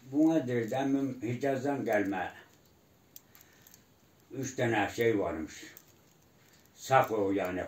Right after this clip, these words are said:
kırk, abdesti şöyle şöyle. Bunlara birer tane giydiriyor Hacı Muslu rahmetlik.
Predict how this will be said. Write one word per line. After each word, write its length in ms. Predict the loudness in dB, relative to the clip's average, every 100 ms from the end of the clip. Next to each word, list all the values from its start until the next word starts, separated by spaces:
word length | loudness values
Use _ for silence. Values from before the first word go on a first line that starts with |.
| -4
kırk, 260 | -4 -4 -12 -20 -20 -20 _ -20 -20 _ _ -20 -10
abdesti 520 | -8 -6 -6 -6 -8 -12
şöyle 260 | -8 -8 -8 -12
şöyle. 380 | -12 -8 -8 -10 -14 -20 -20 -20 -20 -2
Bunlara 440 | 4 4 4 0
birer 280 | 2 2 2
tane 200 | 0 -2
giydiriyor 720 | -2 0 0 -2 -4 -2 -2
Hacı 280 | -2 -4 -4
Muslu 300 | -6 -8 -8
rahmetlik. 640 | -6 -8 -10 -12 -10 -10